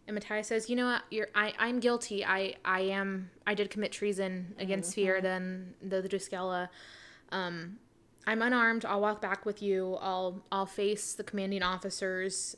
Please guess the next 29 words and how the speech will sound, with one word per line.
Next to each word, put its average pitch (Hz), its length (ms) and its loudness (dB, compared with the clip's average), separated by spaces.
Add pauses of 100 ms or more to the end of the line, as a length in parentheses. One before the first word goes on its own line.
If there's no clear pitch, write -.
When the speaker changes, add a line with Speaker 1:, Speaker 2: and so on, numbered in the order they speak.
(120)
Speaker 1:
um, 190 520 -6 (520)
and 196 380 0
we'll 196 180 4
see 208 220 0
what, 185 300 2
what 190 220 2
justice - 680 -4 (140)
happens." - 520 -10 (1000)
Um, 185 540 -6 (160)
and 220 180 -2
the 226 60 -2
kid 214 200 -4
tells 208 280 0
him 202 80 2
that 190 100 -2
he's 190 220 -2
lying, 240 640 2
that 202 140 -6
he's - 520 -10 (140)
a 202 60 -2
traitor, 254 920 2 (100)
and 175 240 -10
that 175 320 -12
he, 247 580 -2 (640)
um, 190 600 -6 (420)
let 220 420 4 (120)
the 196 220 -2 (520)
Kuwei 196 440 4
die. 277 840 4